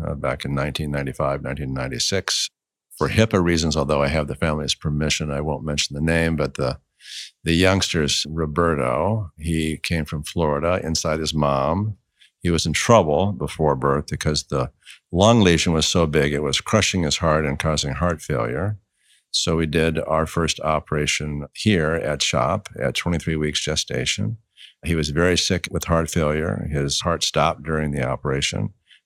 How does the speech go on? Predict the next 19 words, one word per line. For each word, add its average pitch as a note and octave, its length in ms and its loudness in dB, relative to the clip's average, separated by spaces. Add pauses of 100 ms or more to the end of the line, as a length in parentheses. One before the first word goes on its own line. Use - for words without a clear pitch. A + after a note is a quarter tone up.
(100)
I C#2+ 80 -6
had D2 140 -2
to C#2 60 -6
resuscitate D#2+ 640 0
him, D#2 360 -2
give D2 240 -6
blood D2+ 280 0
transfusion D2+ 680 -2
and C#2 240 -8 (100)
directly D#2+ 320 -2
into D2+ 220 -4
the C#2+ 260 -4
aorta D2 440 0
'cause D2 240 -4
I C2+ 100 -2
was B1 180 -4
inside - 360 -4
the A#2+ 80 0
chest. F2 460 0